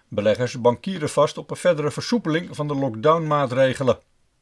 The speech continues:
Donkere wolken boven de markt zijn eventueel de weer oplaaiende geschillen met China.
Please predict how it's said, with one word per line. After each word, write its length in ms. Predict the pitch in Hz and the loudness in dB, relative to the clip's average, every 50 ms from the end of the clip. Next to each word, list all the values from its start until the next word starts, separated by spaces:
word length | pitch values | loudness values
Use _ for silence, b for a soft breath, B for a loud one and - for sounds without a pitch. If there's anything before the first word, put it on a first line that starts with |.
| _ _ _ _ b b b b b b b b b b - | _ _ _ _ b b b b b b b b b b -16
Donkere 400 | 110 85 107 101 90 - 110 104 | -8 -8 -6 -6 -6 -6 -8 -4
wolken 440 | 95 110 117 127 - - 240 - - | -2 -2 -2 -2 0 -2 -2 -2 -2
boven 340 | - 139 143 156 160 139 147 | -4 0 2 2 2 2 0
de 60 | 156 | -2
markt 280 | 151 156 160 170 165 - | 0 2 2 2 0 -4
zijn 160 | - 170 160 | -6 -6 -4
eventueel 460 | 160 165 165 - - - 160 160 156 | -2 -2 -2 -2 -2 0 2 2 2
de 80 | 143 147 | 2 -2
weer 220 | 143 151 147 - - | -4 -4 -4 -6 -6
oplaaiende 560 | - 185 147 - 143 143 143 139 135 131 127 | -8 -8 -2 2 4 4 4 4 2 -2 -6
geschillen 480 | - - - - - 156 147 135 127 120 | -6 -6 -10 -6 -4 -4 -4 -4 -4 -4
met 160 | 117 110 - | -6 -6 -6
China. 440 | - - 160 147 139 131 123 113 | -6 -4 -2 -2 0 0 -2 -2